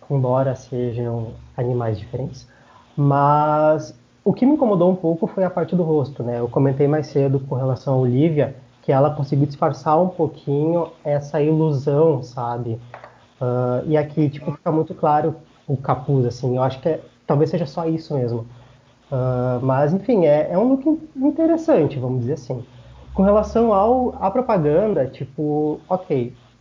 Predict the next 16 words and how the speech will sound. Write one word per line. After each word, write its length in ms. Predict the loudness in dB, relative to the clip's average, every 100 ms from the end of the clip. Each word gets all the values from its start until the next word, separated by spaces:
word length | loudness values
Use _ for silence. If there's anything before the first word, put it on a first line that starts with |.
| _ _
é, 580 | 0 4 6 6 4 2 -6 _
a 40 | -2
propaganda 380 | 2 2 2 0
é 40 |
legal 400 | 0 -2 -2 -8 -8
em 120 | -8
si, 340 | -8 -10 -10 -6
eu 120 | -6
achei 240 | -6 -4
muito 240 | -2 -2 -2
massa 460 | -2 -2 -4 -8 -8 _ _
ela 200 | -2 0
trazer 340 | 0 0 2
realmente 400 | 0 0 0 -2
essa 160 | -2 0
ideia 800 | 2 2 4 2 2 0 -2